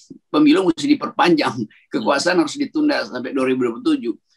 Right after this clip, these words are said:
Speaker 1: Itu berarti ada lima tahun lagi ya, manusia Indonesia akan tewas. Mestinya Ibu Mega bersedih terhadap kebijakan-kebijakan yang tidak mampu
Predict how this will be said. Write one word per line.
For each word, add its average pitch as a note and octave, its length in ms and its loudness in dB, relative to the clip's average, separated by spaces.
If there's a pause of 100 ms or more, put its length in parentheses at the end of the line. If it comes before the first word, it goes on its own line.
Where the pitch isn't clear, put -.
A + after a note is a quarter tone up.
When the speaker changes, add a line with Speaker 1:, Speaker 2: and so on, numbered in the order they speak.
(220)
Speaker 1:
Itu G3+ 160 -2
berarti A3+ 320 2
ada A3 80 0
lima G#3 240 -2
tahun F3+ 240 2
lagi F3+ 480 0
ya, F3 80 -8
manusia D#3 400 -4
Indonesia C3+ 240 -4
akan D#3 160 -4
tewas. F#3+ 480 -6
Mestinya F#3 480 -2
Ibu D3+ 160 4
Mega C3+ 280 0
bersedih - 600 -2 (320)
terhadap A2 560 -2
kebijakan-kebijakan A2 960 -2
yang C3 160 0
tidak E3 320 0
mampu C#3 560 4